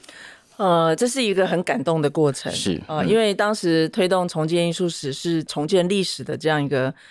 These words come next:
Speaker 1: 大的一个，呃，一个文化扎根的政策视野里面来思考的哈。
Speaker 2: 嗯。
Speaker 1: 那这块土地上有非常许多的艺术家，像文学，然后视觉艺术，然后音乐，
Speaker 2: 嗯。
Speaker 1: 哈，画家等等这些，
Speaker 2: 是。
Speaker 1: 啊，艺术家，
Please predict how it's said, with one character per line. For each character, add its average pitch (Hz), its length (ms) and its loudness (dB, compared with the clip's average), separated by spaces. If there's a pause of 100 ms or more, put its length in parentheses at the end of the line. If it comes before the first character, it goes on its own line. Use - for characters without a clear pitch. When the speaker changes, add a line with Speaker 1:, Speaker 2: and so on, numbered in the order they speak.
(180)
Speaker 1:
大 170 220 0
的 135 180 0
一 117 140 -4
个， 131 500 0
呃， 131 280 0
一 135 80 -4
个 - 100 0
文 151 160 4
化 185 160 0
扎 135 240 -4
根 151 260 -2
的 139 200 0
政 110 240 0
策 143 340 -4
视 170 240 -6
野 139 140 2
里 123 120 2
面 139 160 0
来 123 160 0
思 135 280 -6
考 92 200 -4
的 - 160 -10
哈。 185 200 0
Speaker 2:
嗯。 165 40 2
Speaker 1:
那 170 240 0 (200)
这 208 100 0
块 208 160 2
土 160 100 -2
地 165 140 0
上 165 220 0
有 143 120 2
非 160 160 0
常 147 380 0
许 - 180 0
多 190 220 4
的 156 260 4
艺 175 160 0
术 160 240 0
家， 151 280 0
像 151 280 0
文 139 220 2
学， 127 480 0
然 131 160 0
后 156 160 0
视 147 220 -6
觉 143 200 0
艺 143 140 -2
术， 139 400 -2
然 127 140 0
后 143 260 -2
音 147 300 -2
乐， 139 460 0
Speaker 2:
嗯。 - 40 -6
Speaker 1:
哈， 120 280 -6
画 147 220 0
家 135 300 -2
等 131 180 -2
等 131 200 -2
这 147 120 -4
些， 135 260 0
Speaker 2:
是。 - 0 -
Speaker 1:
啊， 131 200 -2
艺 156 100 -4
术 147 220 -6
家， 135 240 -2